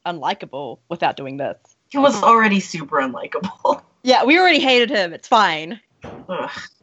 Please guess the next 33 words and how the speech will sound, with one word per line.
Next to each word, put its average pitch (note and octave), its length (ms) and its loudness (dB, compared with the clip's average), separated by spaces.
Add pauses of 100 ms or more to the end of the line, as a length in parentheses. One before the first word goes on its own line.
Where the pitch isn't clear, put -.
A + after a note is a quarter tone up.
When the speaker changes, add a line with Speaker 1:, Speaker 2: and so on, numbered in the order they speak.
Speaker 2:
The A#3 580 -2
beaten C#4 380 0
Kamasi G#3+ 480 2
helps G3+ 260 2
Corrin C4+ 320 2
out D3+ 320 -2 (340)
and F3+ 160 -4
sends G#3 340 2
the A#3+ 160 -6
other A#3+ 160 -2
members F3 420 2
of - 80 -8
Three C4+ 240 -4
Flight F3 340 0
after F3 300 0
Amar E3+ 360 0
orders D#3+ 320 -2
them D3 160 -4
to - 80 -18
shoot - 360 -10
Corrin. F3+ 480 2 (840)
The A3+ 80 -8
Kamasi, G3 760 0
Elagos A3 580 0
Akla, F3 600 2 (220)
tells A3 340 -4
Corrin F#3+ 420 4
he A3 140 -6
has E3+ 260 2
to F#3 80 -10
go - 260 -2
with B3 160 0
him C#3+ 380 -8